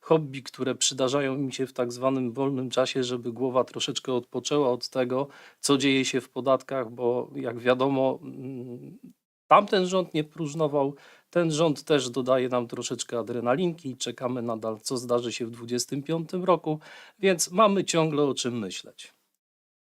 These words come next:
Przejdźmy, proszę państwa, do tego, co to jest ta prosta spółka akcyjna.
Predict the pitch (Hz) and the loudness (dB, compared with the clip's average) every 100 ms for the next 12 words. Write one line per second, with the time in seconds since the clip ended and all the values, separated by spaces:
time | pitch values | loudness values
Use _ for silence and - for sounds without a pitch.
0 | - 220 214 214 185 170 151 151 165 165 | 0 2 2 2 0 0 0 2 4 4
1 | - 151 131 139 156 143 143 139 - _ | 2 0 2 2 2 2 0 -2 -8 _
2 | _ - 220 220 180 165 160 - 135 - | _ 2 2 4 4 4 2 2 0 0
3 | 135 156 - 131 123 - 127 123 117 113 | 4 4 6 2 0 -2 -4 -4 -6 -6
4 | - - 101 101 | -4 -4 -4 -10